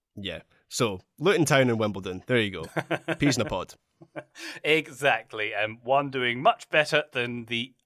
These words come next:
Speaker 2: other. But, uh, as I say, I'd, I'd love to have either Luton or Millwall in the Premier League next year. Um, I think that'd be awesome. I love it when a new team joins, um, and survives. That would be even better. That would be wonderful.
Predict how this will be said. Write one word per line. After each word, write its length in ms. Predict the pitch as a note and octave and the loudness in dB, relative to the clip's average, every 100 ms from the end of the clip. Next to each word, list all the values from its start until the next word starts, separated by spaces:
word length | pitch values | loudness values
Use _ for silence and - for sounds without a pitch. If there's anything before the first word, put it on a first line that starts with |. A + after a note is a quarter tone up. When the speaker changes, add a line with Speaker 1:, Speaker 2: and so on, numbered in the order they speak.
| _ - | _ -6
Speaker 2:
other. 400 | G2 E2+ E2+ D#2 _ _ _ - | -6 -6 -10 -12 _ _ _ 2
But, 160 | C#3 | 6
uh, 180 | C#3+ C#3+ | 8 8
as 160 | E3 D#3 | 6 2
I 20 | |
say, 220 | C3+ C3+ A2 A#2+ | 2 0 0 -2
I'd, 160 | B2+ - | -2 2
I'd 140 | D3 | 4
love 180 | D#3 E3 | 4 4
to 240 | C#3+ C#3 C3+ - | 2 -2 -4 -4
have 240 | C#3+ C3 | 0 2
either 200 | C3 A#2 | 0 -2
Luton 240 | A#2 A#2+ | -6 -6
or 60 | A2 | -8
Millwall 340 | A2 G#2 G2+ | -8 -8 -8
in 100 | A2 | -10
the 60 | A2 | -10
Premier 260 | A2+ A2 G#2 | -6 -6 -6
League 140 | F#2+ | -12
next 240 | F#2+ - | -16 -16
year. 140 | G2+ F2+ _ _ _ _ | -12 -12 _ _ _ _
Um, 580 | G2 G2 G2 G2 F#2+ G2+ _ _ | -8 -6 -4 -6 -10 -20 _ _
I 60 | - | -20
think 140 | - F#2 | -18 -14
that'd 140 | E2 | -12
be 100 | E2+ | -12
awesome. 320 | D#2+ E2+ E2 - | -14 -18 -20 -12
I 60 | G#2 | -8
love 140 | G2+ | -8
it 80 | G2 | -8
when 100 | F#2 | -16
a 60 | G2+ | -14
new 160 | F#2 | -16
team 340 | - G2+ F#2+ F#2 _ _ | -14 -14 -14 -16 _ _
joins, 520 | - F#2+ F#2 F#2+ - - _ _ _ _ _ _ G#2+ | -14 -10 -10 -12 -20 -20 _ _ _ _ _ _ -14
um, 480 | F#2 F#2 F2+ F2 E2+ _ _ - | -10 -8 -8 -12 _ _ _ -16
and 360 | G2 F#2+ F#2+ _ _ _ _ | -14 -14 -20 _ _ _ _
survives. 560 | - B2 F3+ E3 - - - | -12 2 4 4 0 -16 -2
That 80 | C3+ | -2
would 80 | C3+ | 0
be 80 | |
even 160 | D3 D3+ | -2 2
better. 180 | F3+ D#3+ - | 0 0 -6
That 80 | C#3 | -10
would 60 | |
be 60 | C3 | -8
wonderful. 360 | B2+ F3+ F3 | -8 -8 -10